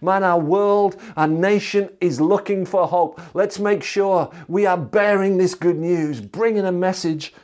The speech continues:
of hope. He's gonna bring you through the cocoon.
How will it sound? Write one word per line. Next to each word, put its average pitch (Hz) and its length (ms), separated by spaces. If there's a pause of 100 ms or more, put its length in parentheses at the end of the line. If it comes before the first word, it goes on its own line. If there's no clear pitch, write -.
(100)
of 156 200
hope. - 280
He's 190 200
gonna 156 260
bring 151 420
you 170 160
through 113 600 (580)
the - 100
cocoon. 101 640